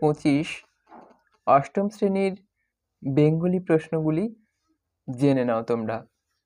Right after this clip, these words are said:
এক নম্বরে কি বলেছে দেখো, সঠিক উত্তরটি নির্বাচন করে লেখো। সঠিক উত্তর নির্বাচন করে লেখার প্রথম প্রশ্নটি হলো, হরিচরণ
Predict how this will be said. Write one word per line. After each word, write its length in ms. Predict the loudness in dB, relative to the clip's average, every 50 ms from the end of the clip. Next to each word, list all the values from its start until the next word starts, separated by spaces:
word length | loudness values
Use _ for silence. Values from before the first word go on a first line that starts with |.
| _ _ _ _ _ _ _ _ _ _ _ _ 2
এক 160 | 4 4 4 4 0
নম্বরে 240 | -2 0 0 -2 -2 -2
কি 60 | 0 2
বলেছে 240 | 2 2 2 2 2 4 4
দেখো, 220 | 4 4 4 2 0 0 0 2
সঠিক 360 | 2 2 2 2 0 -4 -2 -2 -4
উত্তরটি 400 | -2 0 0 0 0 0 0 -2 0 2 2
নির্বাচন 420 | 2 4 4 2 2 2 0 -2 0 0
করে 140 | 0 0 0 0 0
লেখো। 300 | 0 -2 -2 -2 -2 -2 -2 -4 _ _ _ _ _ _ _ _ _ _ _ _ -4
সঠিক 340 | 2 2 2 2 2 -4 -4 -6
উত্তর 200 | -6 -2 -2 0 0 2
নির্বাচন 380 | 0 0 0 0 0 0 -2 -4 -2
করে 140 | 0 0 0 2 0
লেখার 280 | 0 0 0 -2 -2 0 2
প্রথম 280 | 2 2 2 2 -2 -4 -2 -2
প্রশ্নটি 360 | -2 -4 -4 -6 -4 -4 -2 0
হলো, 180 | 2 4 2 2 0 -2 _ _ _ _ _ _ _ _ _ 2
হরিচরণ 500 | 4 4 4 4 4 4 4 4 4